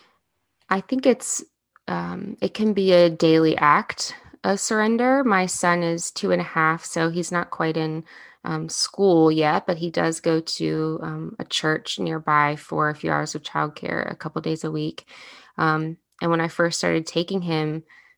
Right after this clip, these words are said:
I, it was a little easier 'cause it was a church. It didn't feel like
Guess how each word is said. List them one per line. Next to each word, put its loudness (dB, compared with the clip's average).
I, -2
it -2
was 2
a 4
little 4
easier 2
'cause -10
it 0
was -2
a 0
church. -2
It -6
didn't -2
feel 0
like -4